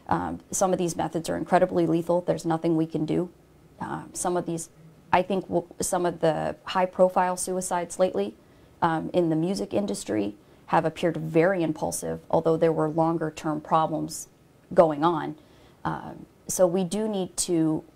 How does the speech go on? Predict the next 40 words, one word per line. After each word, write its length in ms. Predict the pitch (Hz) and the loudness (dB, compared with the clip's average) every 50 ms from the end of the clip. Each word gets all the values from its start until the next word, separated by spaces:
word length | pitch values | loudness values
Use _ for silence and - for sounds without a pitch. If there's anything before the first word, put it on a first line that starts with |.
| _ - | _ 0
reduce 580 | 175 175 170 170 - 180 180 175 - - - - _ - | 2 2 2 2 0 -2 -2 -2 -4 -10 -14 -4 _ 2
the 80 | 170 | 2
risk 360 | 151 160 160 180 - - - - - _ _ _ - 170 - - - - | 4 4 2 2 0 -6 -12 -16 -20 _ _ _ -10 -10 -10 -10 2 4
by 180 | - 170 151 165 | 6 6 6 4
not 340 | 170 170 170 170 175 - - | 0 2 2 2 0 -2 -2
having 260 | 185 185 196 185 170 | -2 -2 -2 -2 -4
things 300 | 170 180 180 175 170 170 | -2 -2 -2 -2 -2 -2
in 100 | 165 165 | -4 -4
the 80 | 160 | -4
house 380 | 160 165 165 175 170 - - - - | -4 -6 -6 -8 -8 -8 -12 -6 -2
that 160 | 175 - - | -2 -2 -2
could 140 | - 165 - | -4 -6 -4
potentially, 720 | 175 170 - - 175 170 - - 165 165 160 156 160 160 - - - _ _ _ _ _ - | -4 -6 -4 -2 -4 -2 -2 -2 -2 -2 -2 -2 -2 -4 -8 -12 -20 _ _ _ _ _ 4
if 120 | 175 165 | 4 6
somebody 320 | - - 175 175 180 175 | 4 2 2 2 2 0
gets 280 | 170 165 175 180 180 - | 2 2 2 2 2 0
into 280 | 170 156 156 - 165 165 | -2 -2 0 0 0 0
a 40 | |
bad 280 | 156 160 156 151 151 151 | 2 2 0 0 -2 -6
state 260 | - - 170 160 160 | -4 0 0 0 0
of 60 | 147 | 2
mind, 420 | 143 165 160 147 135 123 - 160 - - _ _ - - - - - - - - - - - - - - - _ _ - - - - - | 2 2 2 2 0 -6 -8 -10 -12 -18 _ _ -20 -20 -20 -20 -20 -20 -20 -20 -20 -20 -20 -20 -20 -20 -20 _ _ -20 -20 -20 -18 -10
help 280 | - - 185 185 185 - | 2 4 4 4 6 4
them 140 | 175 165 | 2 2
carry 280 | 160 - 185 175 170 165 | 2 4 4 4 6 6
out 160 | 160 151 - | 4 4 2
something 440 | - - 160 160 - 165 156 156 151 | 0 -2 -2 0 2 2 4 4 4
that 220 | 156 147 - - - _ _ _ _ - - - - | 4 4 2 0 -8 _ _ _ _ -20 -6 0 2
a 80 | - - | 2 2
few 260 | - - 190 190 170 - | 2 0 0 0 0 0
hours 440 | 160 160 175 175 170 160 160 160 - | 2 2 2 2 0 0 -2 -4 -4
later, 420 | 160 151 147 - - - - - - | -4 -4 -4 -4 -6 -6 -8 -2 0
a 80 | 170 160 | 0 0
day 340 | 160 - - 170 160 165 170 | 0 2 4 6 6 6 4
later, 440 | 170 156 151 - - - - - - - - - _ _ | 2 0 0 -2 -4 -4 -6 -8 -12 -18 -20 -20 _ _
they 100 | - 156 | 4 4
would 160 | 147 151 151 151 | 4 4 2 2
not 240 | 147 - - - | 0 -2 -4 -8
carry 300 | - - - - - - | -10 -10 -10 -8 -8 -10
out. 160 | - - - | -10 -12 -12